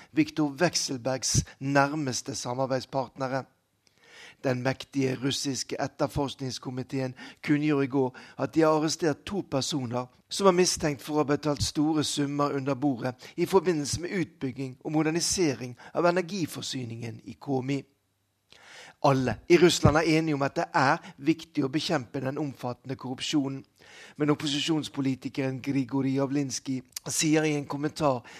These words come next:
til radiostasjonen Moskvas Ekko nå i dag tidlig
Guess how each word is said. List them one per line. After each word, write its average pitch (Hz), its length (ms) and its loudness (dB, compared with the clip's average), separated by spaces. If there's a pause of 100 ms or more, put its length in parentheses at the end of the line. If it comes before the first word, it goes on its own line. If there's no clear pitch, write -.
til 156 160 2
radiostasjonen 135 880 2
Moskvas 139 640 -2
Ekko 147 340 -6
nå 131 160 -2
i 131 80 0
dag 131 160 0
tidlig 135 380 -4